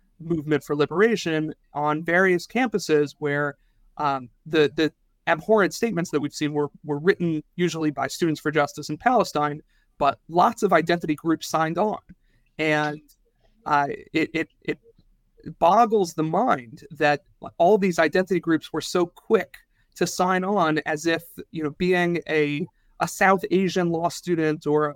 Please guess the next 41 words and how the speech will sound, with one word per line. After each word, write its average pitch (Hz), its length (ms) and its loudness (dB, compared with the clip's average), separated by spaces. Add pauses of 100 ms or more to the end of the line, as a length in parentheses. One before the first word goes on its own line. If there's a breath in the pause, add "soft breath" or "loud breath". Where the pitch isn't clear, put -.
(100)
a, 147 200 0
a 151 100 0
Latino 170 580 0
law 165 240 -6
student 165 440 -4
has 156 160 -4
anything 185 360 -2
to 175 100 -8
do 165 300 2
with, 147 280 -2 (340)
with 123 140 -2
the 156 100 4
Law 160 160 0
Students 170 320 -4
for 156 100 -6
Justice 160 340 -4
in 170 100 -6
Palestine. 156 680 -2 (360)
Uh, 151 220 2 (140)
unfortunately, 175 640 0
I 156 100 2
think 175 200 -4
we 170 80 -4
have 175 160 -2
to - 80 -20
conclude 185 400 -2
that 160 120 -6
they, 156 200 0 (140)
they 151 120 -2
do, 190 320 2
because 147 320 -4
it's 156 140 -6
really 190 280 2
not 170 340 0 (180)
quite 175 240 0
about 156 320 2
the 151 280 -2 (440)
um, 139 300 -2 (140)
the, 156 260 -4
the, 147 420 -2 (120)
the 165 360 -8